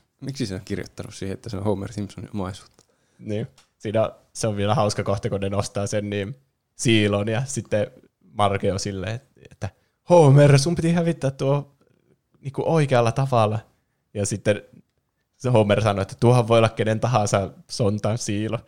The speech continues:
Speaker 2: Sitten ne kääntää sen ja siinä lukee, että "Palauta Homer Simpsonille, ei löytöpalkkiota." <laughs>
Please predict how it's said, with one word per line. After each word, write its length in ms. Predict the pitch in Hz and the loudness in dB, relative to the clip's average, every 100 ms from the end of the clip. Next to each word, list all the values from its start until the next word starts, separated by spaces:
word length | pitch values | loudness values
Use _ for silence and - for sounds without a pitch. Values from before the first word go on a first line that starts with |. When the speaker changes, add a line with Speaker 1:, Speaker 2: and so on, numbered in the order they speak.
| _ | _
Speaker 2:
Sitten 220 | - - 107 | -16 -2 0
ne 80 | |
kääntää 440 | 101 107 101 95 98 | 2 4 2 -2 -6
sen 180 | - 95 | -6 -8
ja 80 | |
siinä 260 | 101 92 101 - 127 - - _ | -10 -8 -10 -12 -20 -20 -20 _
lukee, 260 | 139 - 95 | -20 -10 -10
että 200 | - 98 _ _ _ - | -8 -10 _ _ _ 0
"Palauta 380 | 113 107 107 104 | 2 4 4 2
Homer 400 | 107 101 98 - | 4 4 2 -4
Simpsonille, 680 | 98 104 - 98 98 98 - | -6 -8 -8 -8 -6 -8 -8
ei 300 | 101 95 95 - | -4 -4 -4 -8
löytöpalkkiota." 840 | 117 98 101 107 113 - 113 - - | -8 -6 -2 -2 -2 -4 -10 -10 -14
<laughs> 100 | - | -12